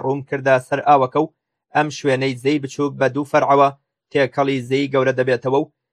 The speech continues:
بە گرفەگرف ڕوو لە باشوور دەکات و دوو پارچە لە جەستەی کوردستان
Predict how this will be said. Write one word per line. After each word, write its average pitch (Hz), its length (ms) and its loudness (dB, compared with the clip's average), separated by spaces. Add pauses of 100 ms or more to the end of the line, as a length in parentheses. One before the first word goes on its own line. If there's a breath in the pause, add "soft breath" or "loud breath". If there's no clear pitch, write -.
(120)
بە 135 160 2 (120)
گرفەگرف 135 600 -2
ڕوو 135 260 -2
لە 131 120 4
باشوور 127 400 -2
دەکات 139 360 0
و 185 140 -2 (420)
دوو 143 260 -2
پارچە 147 440 2
لە 131 80 -2
جەستەی 135 480 -4
کوردستان 135 520 -2